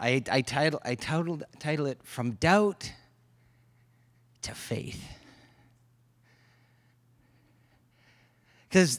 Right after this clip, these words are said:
you know, Jesus said, you know, "Ask anything."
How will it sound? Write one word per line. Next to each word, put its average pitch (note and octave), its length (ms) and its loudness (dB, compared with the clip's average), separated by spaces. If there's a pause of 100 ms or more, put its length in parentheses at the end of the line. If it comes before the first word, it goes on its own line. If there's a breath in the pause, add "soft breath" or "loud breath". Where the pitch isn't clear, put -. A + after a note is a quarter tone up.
you E3+ 200 4
know, - 0 -
Jesus A3+ 440 6
said, F#3 380 6 (260 loud breath)
you G3 80 4
know, G#3+ 200 8
"Ask G3+ 340 4
anything." F#3+ 560 0